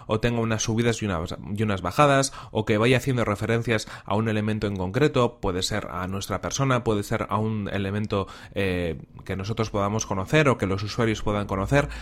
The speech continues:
algo que de algún modo tenga ese hilo que nos anime a seguir leyendo, a continuar, eh, consumiendo ese texto, ese artículo hasta el final, y que de algún modo, pues, consigamos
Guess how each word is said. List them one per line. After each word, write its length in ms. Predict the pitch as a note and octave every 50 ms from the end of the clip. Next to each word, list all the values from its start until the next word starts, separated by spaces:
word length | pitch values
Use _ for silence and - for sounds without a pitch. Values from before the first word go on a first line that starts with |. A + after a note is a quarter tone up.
| - - -
algo 260 | B2+ C#3+ D#3 E3 D#3
que 80 | D#3+
de 60 | D3 C#3
algún 240 | C#3 C#3 C#3+ D3
modo 280 | D3 D3 D3 D#3 D#3+ D#3+ - - - -
tenga 260 | - B2+ C3+ C#3 C#3
ese 220 | C#3 C3+ - C3 C3
hilo 260 | C3 B2+ C3+ C3+ C3+ - - - - B2
que 200 | - A#2+ A2 A2
nos 340 | A2+ A2 G#2+ G#2 G2+ - G#2+
anime 440 | G2 G#2 A#2 C#3 D3 C#3 C3 C3 A2+
a 120 | D#2 G2
seguir 300 | A2+ A2+ G#2 A2 A2+ -
leyendo, 500 | A#2 G#2+ G#2+ A#2 C3 C3+ B2+ A#2+ A#2+ A2+
a 120 | G#2 G#2
continuar, 540 | - G2+ G2+ - G#2 G2+ G#2 A2 A#2+ B2+ B2 - - - - -
eh, 180 | - G2 G2 F#2+
consumiendo 480 | - A2+ A2 G#2+ A#2+ A#2 B2 B2 B2+ A#2+
ese 160 | - A#2+ G2+
texto, 340 | - C3+ C3 - - A2+ G#2+
ese 140 | - -
artículo 420 | A2 A2 A2 - A#2+ - A#2 A2 G#2
hasta 160 | G#2 - -
el 80 | G#2+ -
final, 360 | - A2+ A#2+ B2 B2 B2+ C3 - - - -
y 120 | A#2+ A2+
que 120 | - G#2+ F2
de 80 | E2
algún 220 | E2 F2 G2 G2 G#2
modo, 180 | G#2 G#2 G#2+
pues, 160 | F#2 G#2 F#2+
consigamos 600 | - - F#2+ - G2+ F2 F#2+ F#2 G2 G#2 G#2+ -